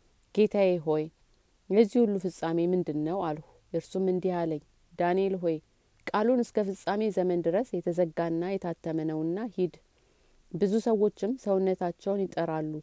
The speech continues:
ይነጡማል፣ ይፈትኑማል። ክፉዎች ግን ክፋትን ያደርጋሉ።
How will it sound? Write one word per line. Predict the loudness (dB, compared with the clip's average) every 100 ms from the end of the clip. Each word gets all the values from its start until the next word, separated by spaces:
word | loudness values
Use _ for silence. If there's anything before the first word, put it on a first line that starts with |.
| _ _ _ _ -2
ይነጡማል፣ | 2 2 2 -2 -2 -4 -8 _ _ _ _ -14
ይፈትኑማል። | -2 -2 0 -2 0 -2 -4 -6 _ _ -14
ክፉዎች | -2 4 4 4
ግን | 0 0 0
ክፋትን | -6 -4 -4 -2 -2
ያደርጋሉ። | 0 -2 -2 -2 -4